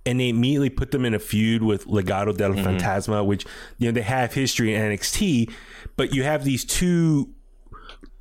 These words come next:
Speaker 1: Legado was called up, Hit Row was brought back, so they're two fresh teams on SmackDown. You're trying to build them up, but they're going at it, and it's like, I think they're such an early stage on
Speaker 2: Mm-hmm.
Speaker 1: their, um, main roster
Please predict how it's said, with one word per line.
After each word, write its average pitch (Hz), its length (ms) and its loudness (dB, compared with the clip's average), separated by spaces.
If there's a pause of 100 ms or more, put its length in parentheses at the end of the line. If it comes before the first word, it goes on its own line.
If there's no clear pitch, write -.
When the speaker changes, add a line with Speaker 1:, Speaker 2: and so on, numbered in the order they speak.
(120)
Speaker 1:
Legado 143 480 0
was 123 160 0
called 120 400 -2
up, 98 280 0 (240)
Hit 139 220 -2
Row 117 180 2
was 101 160 0
brought 104 420 -2
back, 123 480 -2 (260)
so 131 120 -2
they're 123 140 0
two 165 320 -2
fresh 143 400 -2
teams 123 720 0 (160)
on 110 120 0
SmackDown. 131 920 0 (340)
You're 127 120 0
trying 233 200 0
to 196 60 0
build 156 280 0
them 120 220 0
up, 156 320 -2 (440)
but 147 160 -2
they're 147 100 0
going 156 320 0
at 170 320 -2
it, 139 140 0
and 135 100 0
it's 127 180 0
like, 131 300 -2 (240)
I 127 80 -4
think 175 200 0
they're 156 140 0
such - 220 -2
an 135 100 -2
early 135 320 0
stage 135 580 0
on 123 180 0
Speaker 2:
Mm-hmm. 117 40 2
Speaker 1:
their, 104 400 0
um, 95 400 0 (340)
main 123 280 2
roster 127 720 0